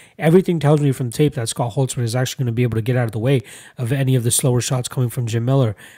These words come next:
However, anything can fucking land. Nick Lentz went out there and grinded out Scott Holtzman.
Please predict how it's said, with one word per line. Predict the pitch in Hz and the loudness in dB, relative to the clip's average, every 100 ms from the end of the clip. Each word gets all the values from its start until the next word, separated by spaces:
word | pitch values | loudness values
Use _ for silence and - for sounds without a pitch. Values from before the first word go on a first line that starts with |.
| _ | _
However, | - 123 151 120 | -6 -2 -2 -2
anything | 127 165 - 139 | -2 -2 0 -2
can | 120 107 | -2 -4
fucking | 110 104 98 | -4 -6 -8
land. | 95 98 | -8 -6
Nick | 120 151 139 | -2 0 2
Lentz | 143 135 | 0 0
went | 127 | 0
out | 123 | 0
there | 127 120 | 0 -2
and | 110 | 0
grinded | 120 120 113 | 2 2 2
out | 117 117 - | 2 -2 -6
Scott | - 113 104 | -8 -8 -6
Holtzman. | 131 113 - 110 | -6 -6 -8 -12